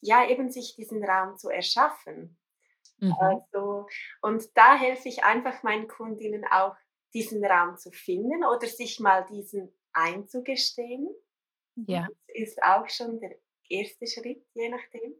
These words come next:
Speaker 1: Und ja, es war einfach so schön, dann das Ergebnis zu sehen und zu hören, wie dann diese Kundin so im Fluss ist, in der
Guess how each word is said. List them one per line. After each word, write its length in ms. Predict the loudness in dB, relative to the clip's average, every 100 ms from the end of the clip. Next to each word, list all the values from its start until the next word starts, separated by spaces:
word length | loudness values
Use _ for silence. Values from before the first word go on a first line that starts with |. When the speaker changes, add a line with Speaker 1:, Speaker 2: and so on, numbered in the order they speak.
| _ -14 -12 -14 -16 -20 -20 -20 _ _ -4
Speaker 1:
Und 720 | -2 -2 -6 -8 -8 -12 -14 -18 -20 _ _ _ _ _ 6
ja, 180 | 8
es 100 | 8
war 120 | 8 8
einfach 260 | 8 4 4
so 160 | 4
schön, 320 | 6 4 4
dann 240 | 4 2 2
das 320 | -4 -6 -6 2
Ergebnis 640 | 4 6 6 6 0 -4
zu 120 | -8 0
sehen 220 | 4 4
und 140 | 2 0
zu 140 | -2
hören, 440 | 4 6 6 4 -2
wie 140 | 2
dann 440 | 4 4 2 -4 -8 -4
diese 300 | -2 0 -2
Kundin 560 | -2 -2 -2 -2 -2
so 320 | -2 0 0 -2 -6
im 200 | -8 -6
Fluss 400 | -4 -2 -2 -4
ist, 260 | -10 -12 -10
in 200 | -4 -2
der 240 | -2 -8